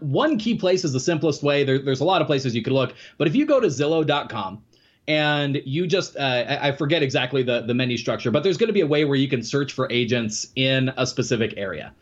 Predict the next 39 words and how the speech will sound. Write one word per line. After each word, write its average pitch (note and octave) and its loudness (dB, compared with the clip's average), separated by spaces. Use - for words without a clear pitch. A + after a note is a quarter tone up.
Uh, B2 2
and D3+ 0
by F3+ 0
default, D3 -2
the D3 -2
way E3 0
that B3 0
they're A3 -2
gonna F3 -2
rank C3+ -2
those B2+ -2
agents A2+ -2
is G#2+ -6
gonna B2+ 0
be A#2+ 2
on A#2 0
a G#2+ -4
combination C3+ 0
of G#2+ -4
things. G#2 -2
One C#3 2
of D#3+ 2
them's D3+ 2
gonna C#3+ 2
be C#3+ 2
reviews. A#2 0
One B2 2
of B2+ 0
them's C3 0
gonna B2 0
be B2+ 2
recent A#2+ -2
sales A#2 0
in B2 0
the A2+ 0
area A#2 2
that A2+ 0
you're A2+ 0
searching. A2 -4